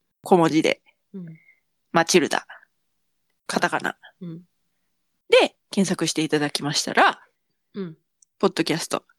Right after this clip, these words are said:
Speaker 2: うん。
Speaker 1: えー、そちらの方でちょっとゲストにお招きされたので、ちょっとここでは言えないような、
Speaker 2: <laughs>
Speaker 1: あの、大変下品な。
Speaker 2: うん。あれ、何？放送される？大丈夫？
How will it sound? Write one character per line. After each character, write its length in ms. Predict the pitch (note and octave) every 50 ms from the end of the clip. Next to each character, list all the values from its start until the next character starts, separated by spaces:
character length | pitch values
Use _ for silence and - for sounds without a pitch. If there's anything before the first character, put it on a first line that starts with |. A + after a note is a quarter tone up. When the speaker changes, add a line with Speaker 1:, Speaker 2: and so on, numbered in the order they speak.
| _ _ _ - - -
Speaker 2:
う 40 | F#3
ん。 600 | F3 D#3 - - - - - _ _ _ _ - E3
Speaker 1:
え 240 | D#3+ D3+ C#3+ D3
ー、 40 | D3+
そ 120 | - - E3
ち 140 | - F3
ら 60 | D#3 C#3+
の 80 | D#3+
方 160 | D#3 E3+ D3+
で 100 | - -
ち 120 | - - E3
ょ 20 |
っ 20 | -
と 120 | - C3
ゲ 160 | - - F3
ス 100 | F3 -
ト 120 | - F3 D3
に 100 | C3+ - -
お 80 | D3+
招 200 | F3 F#3+ F3+ F3+
き 80 | F3+ -
さ 140 | - F#3 E3
れ 80 | E3+
た 120 | - F#3 D#3+
の 100 | - -
で、 320 | - D#3 B2 - - - _ _ _ _ - - - - - - - - - - - _ -
ち 60 | -
ょ 20 |
っ 20 | -
と 80 | B3+
こ 140 | - - -
こ 120 | - C4
で 100 | B3+ C4+
は 100 | A#3+ G3+
言 100 | F3+ E3+
え 60 | E3+ E3
な 120 | F3 F3+
い 60 | F3+
よ 100 | F#3 F3+
う 20 | D#3
な、 320 | C#3 D3 - - - - - - - - - - - F#3+
Speaker 2:
<laughs> 400 | F#3 - - - - - - -
Speaker 1:
あ 60 | -
の、 180 | D3+ D#3+ D#3 E3+ A3+ - - - - - - - - - - - - - - - -
大 160 | - A#3 B3+
変 220 | D4+ F#4 G#4 G4 F4+
下 120 | D#4 F#4
品 240 | E4 - F4 E4+ C#4+
な。 180 | A3+ F3+ B2+ -
Speaker 2:
う 20 |
ん。 60 | - - _ _ _ - D3 E3
あ 100 | E3+ F3
れ、 160 | F3 E3+ E3+
何？ 380 | - - G3+ E4 F#4 C4 F#3+ F3
放 220 | D3 - G#3+ B3+
送 140 | C#4 F4 D#4
さ 120 | - D#4+
れ 120 | D#4+ G4+ D#4+
る？ 80 | G3+
大 200 | - E3 G3+ D#4+
丈 120 | E4+ A#4+ F#4+
夫？ 200 | - - -